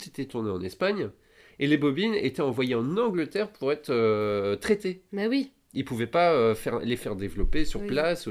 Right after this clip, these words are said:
Speaker 1: tout ça, euh, donc ils pouvaient pas avoir sur place.
Speaker 2: La bobine se serait abîmée en, dans le voyage,
Speaker 1: Bah,
Speaker 2: en
Speaker 1: c'est
Speaker 2: fait.
Speaker 1: justement une fois arrivé en Angleterre que la production, euh, dit : « Ah, euh, il y a une griffure, euh, ça, c'est pas exploitable, tout ça. » Et quand ils commencent à faire le montage, ils s'aperçoivent en fait que la br-, griffure n'était même pas visible.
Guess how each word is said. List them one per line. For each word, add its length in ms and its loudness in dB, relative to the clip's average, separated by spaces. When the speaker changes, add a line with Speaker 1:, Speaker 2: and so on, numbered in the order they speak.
Speaker 1:
tout 120 -10
ça, 140 -4
euh, 320 2
donc 300 -6
ils 140 -6
pouvaient 220 -6
pas 120 -4
avoir 360 -4
sur 160 -8
place. 240 -4
Speaker 2:
La 60 2
bobine 220 2
se 120 -6
serait 180 -10
abîmée 540 -4
en, 340 -10
dans 140 -10
le 40 -8
voyage, 220 -6
Speaker 1:
Bah, 140 6
Speaker 2:
en 60 -6
Speaker 1:
c'est 120 -6
Speaker 2:
fait. 60 -2
Speaker 1:
justement 280 0
une 120 2
fois 160 0
arrivé 240 0
en 80 0
Angleterre 520 -4
que 80 -6
la 160 -4
production, 380 -8
euh, 420 -2
dit : « 360 -6
Ah, 300 0
euh, 220 -2
il 60 -6
y 40 -2
a 20 -2
une 160 -4
griffure, 520 -2
euh, 280 -2
ça, 180 -6
c'est 160 -16
pas 100 -6
exploitable, 520 -8
tout 80 -20
ça. » 280 -10
Et 80 -2
quand 240 2
ils 60 -4
commencent 340 -4
à 40 0
faire 160 -2
le 80 -2
montage, 340 -4
ils 80 -10
s'aperçoivent 460 -4
en 60 -6
fait 180 -6
que 100 -6
la 120 0
br-, 280 -10
griffure 460 -8
n'était 400 -6
même 220 -4
pas 160 -2
visible. 440 -8